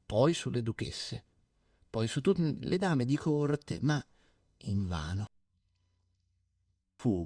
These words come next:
portata alle due sorelle, che fecero di tutto per infilare un piede nella scarpetta,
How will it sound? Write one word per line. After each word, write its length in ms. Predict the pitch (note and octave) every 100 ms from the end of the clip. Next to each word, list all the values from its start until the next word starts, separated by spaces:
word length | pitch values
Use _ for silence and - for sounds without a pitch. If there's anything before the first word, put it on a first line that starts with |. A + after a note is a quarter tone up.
| -
portata 540 | G#2 G#2+ - C#3 -
alle 140 | F2 F#2
due 120 | G2+
sorelle, 600 | - G#2+ A#1+ - D#3+ F#3+ - - - -
che 180 | C3 B2
fecero 540 | - F3+ A3 F3+ B2+
di 220 | G2+ G3+
tutto 360 | A#3+ D3 - A2
per 240 | - B2+ D3+ - -
infilare 480 | - F#3+ - A#3 C4
un 80 | E3+
piede 340 | - F3 F#3
nella 300 | C3+ - F#2
scarpetta, 760 | D3+ - A#2 - D3+ E3+ -